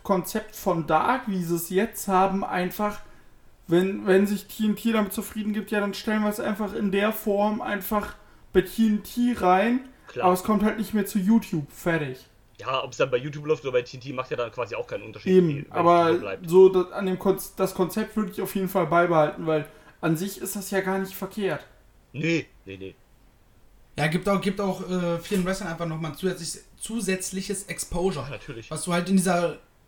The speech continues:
Speaker 3: äh, in diesen zwei Stunden Dynamite halt auch nicht haben kannst.
Speaker 1: Nee.
Speaker 2: Ja, klar, du kannst nicht jeden Wrestler featuren, von daher passt so Leute wie zum Beispiel Q T Marshall, der halt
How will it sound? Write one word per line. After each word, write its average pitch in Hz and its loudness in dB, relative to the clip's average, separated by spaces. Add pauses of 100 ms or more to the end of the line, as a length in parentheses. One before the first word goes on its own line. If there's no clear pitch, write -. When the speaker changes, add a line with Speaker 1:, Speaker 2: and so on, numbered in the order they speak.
(160)
Speaker 3:
äh, 180 -2
in 180 0
diesen 170 -6
zwei 180 -2
Stunden 185 -2
Dynamite 170 -2
halt 165 -10
auch 139 -12
nicht 160 -10
haben 160 -10
kannst. 196 -10
Speaker 1:
Nee. 185 2 (540)
Speaker 2:
Ja, 156 2
klar, 165 0
du 139 -4
kannst 139 -4
nicht 143 -14
jeden 139 -4
Wrestler 135 -6
featuren, 147 -14
von 123 -6
daher 123 0
passt 165 -12
so 165 -2
Leute 151 4
wie 147 -10
zum 160 -8
Beispiel 139 -10
Q - -8
T 151 -10
Marshall, 156 -2
der 113 -2
halt 123 0